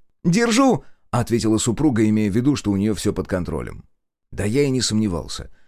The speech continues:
Но предупредить о своём отсутствии просто обязан. Я слегка оттянул затвор дробовика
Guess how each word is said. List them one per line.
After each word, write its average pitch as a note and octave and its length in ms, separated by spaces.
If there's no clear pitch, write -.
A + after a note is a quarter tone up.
Но C3 160
предупредить D3 600
о E2+ 140
своём G#2 380
отсутствии G#2 480
просто F#2 360
обязан. G#2+ 440
Я B2 180
слегка A#2+ 340
оттянул F#2+ 380
затвор F#2 340
дробовика G#2 640